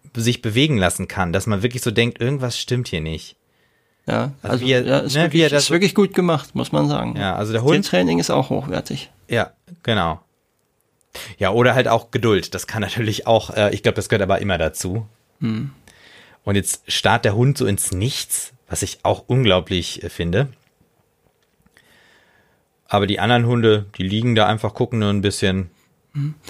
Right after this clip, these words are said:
Speaker 2: Ja,
Speaker 1: Man denkt,
Speaker 2: vielleicht
Speaker 1: das
Speaker 2: hat er auch abgewartet, um zu schauen. Er weiß ja jetzt selber, wo er so eine Hundeform angenommen hat. Äh,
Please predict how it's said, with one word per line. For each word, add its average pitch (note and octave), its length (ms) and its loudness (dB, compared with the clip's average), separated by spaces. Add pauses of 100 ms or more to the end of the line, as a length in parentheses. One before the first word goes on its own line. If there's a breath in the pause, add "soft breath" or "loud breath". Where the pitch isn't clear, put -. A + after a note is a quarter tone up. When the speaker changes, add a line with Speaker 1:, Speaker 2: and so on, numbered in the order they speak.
(140 loud breath)
Speaker 2:
Ja, B2 200 2
Speaker 1:
Man G2 80 0
denkt, G2 100 2
Speaker 2:
vielleicht C3 200 2
Speaker 1:
das - 40 -2
Speaker 2:
hat C#3+ 120 2
er C3+ 100 4
auch C3 160 0
abgewartet, C#3 760 0
um C3+ 140 -2
zu C3+ 160 -6
schauen. C3+ 400 -2
Er A2+ 180 -4
weiß A2+ 280 0
ja B2 100 0
jetzt B2 220 -2
selber, C3+ 340 2
wo C3 140 2
er C3 140 2
so B2+ 100 -4
eine B2+ 160 2
Hundeform C#3+ 500 0
angenommen D3 500 2
hat. D3 300 -2
Äh, C3+ 300 0